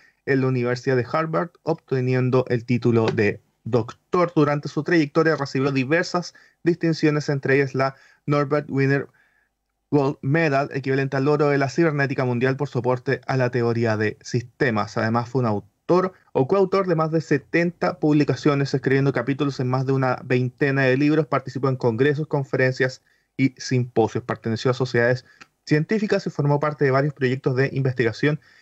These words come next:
entre muchas otras actividades a lo largo de su vida.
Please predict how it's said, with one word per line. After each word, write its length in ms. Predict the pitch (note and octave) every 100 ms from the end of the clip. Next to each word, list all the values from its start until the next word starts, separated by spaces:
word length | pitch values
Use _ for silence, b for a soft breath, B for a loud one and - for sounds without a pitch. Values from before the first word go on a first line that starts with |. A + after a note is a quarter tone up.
| b b
entre 400 | C3+ - B2+ -
muchas 500 | C#3 D#3+ D#3 D#3 D3+
otras 300 | D3+ C#3+ C#3
actividades 380 | C3 C3 C3 C3+
a 40 |
lo 120 | B2
largo 240 | C3 C3 B2+
de 60 |
su 160 | B2+ A#2
vida. 280 | C#3+ E3+